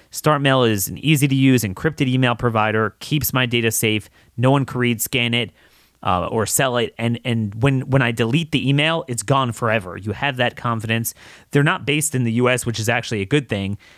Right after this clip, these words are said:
Uh, they're governed by the most stringent, uh, privacy regulations. And also, start mail lets me generate an unlimited disposable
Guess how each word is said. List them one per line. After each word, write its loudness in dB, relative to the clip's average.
Uh, 2
they're 2
governed 0
by 2
the -2
most 0
stringent, 0
uh, 0
privacy -2
regulations. 0
And 2
also, 2
start 0
mail 2
lets -2
me 2
generate 2
an -2
unlimited 2
disposable 0